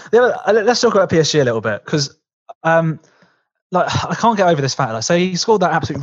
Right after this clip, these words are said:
rocket against P S G in the first leg. He goes over and does this little meditation celebration, right? In the second leg, Neymar scores, and I think he might assist the other, and they go through. And then the whole team does this little meditation celebration. The whole team. I can't get over this.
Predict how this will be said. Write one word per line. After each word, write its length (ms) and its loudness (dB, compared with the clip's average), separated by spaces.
rocket 260 -6
against 420 -12
P 100 -8
S 100 -10
G 80 -12
in 60 -10
the 40 -10
first 280 -10
leg. 120 -16
He 60 -10
goes 160 0
over 160 0
and 80 -4
does 100 -2
this 200 -12
little 120 -8
meditation 520 -8
celebration, 640 -10
right? 180 -14
In 60 -4
the 60 0
second 320 0
leg, 200 0
Neymar 420 -2
scores, 400 -4
and 80 -6
I 20 -12
think 160 -8
he 100 -10
might 120 -6
assist 280 -8
the 80 -6
other, 240 -6
and 140 -10
they 60 -12
go 160 -8
through. 340 -10
And 140 0
then 300 0
the 80 -2
whole 560 0
team 580 -6
does 180 -4
this 160 -6
little 140 -4
meditation 440 -6
celebration. 520 -14
The 140 2
whole 680 2
team. 240 2
I 60 0
can't 220 2
get 140 2
over 200 0
this. 140 -10